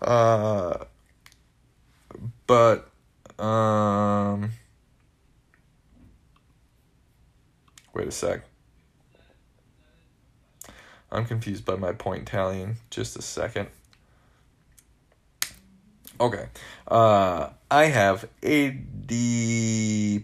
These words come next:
points. Eighty points. So I had eleven points. Uh, six for the Parvati,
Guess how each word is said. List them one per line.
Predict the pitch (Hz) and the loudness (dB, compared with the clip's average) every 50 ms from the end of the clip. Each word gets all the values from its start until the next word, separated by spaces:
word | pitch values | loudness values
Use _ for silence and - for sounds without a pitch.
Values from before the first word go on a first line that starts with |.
| - _ | -6 _
points. | - - - - - - - - - - - - - _ - | -8 -8 -8 -8 -8 -12 -14 -14 -14 -14 -16 -20 -20 _ -6
Eighty | - 107 101 98 85 - | -4 -2 -2 -2 -4 -6
points. | - - - - - - - - - - - - _ _ _ - - - - _ | -8 -10 -10 -10 -14 -14 -14 -14 -16 -16 -20 -20 _ _ _ -20 -20 -20 -20 _
So | - - 95 90 | -10 -2 0 2
I | 104 127 | 4 6
had | 139 127 | 6 6
eleven | 117 104 107 110 107 101 104 104 | 6 6 6 4 4 2 0 -4
points. | 107 - 104 98 92 92 90 - - - - | -4 -2 -4 -2 -2 -6 -8 -10 -12 -10 -4
Uh, | - 92 95 90 82 85 92 | 0 0 2 2 0 -2 -4
six | 113 - 127 123 - | -4 -4 -6 -6 -6
for | - 107 | -4 -6
the | 104 | -6
Parvati, | 104 - 110 101 98 98 95 95 98 98 | -2 0 2 2 2 2 -2 -4 -4 -8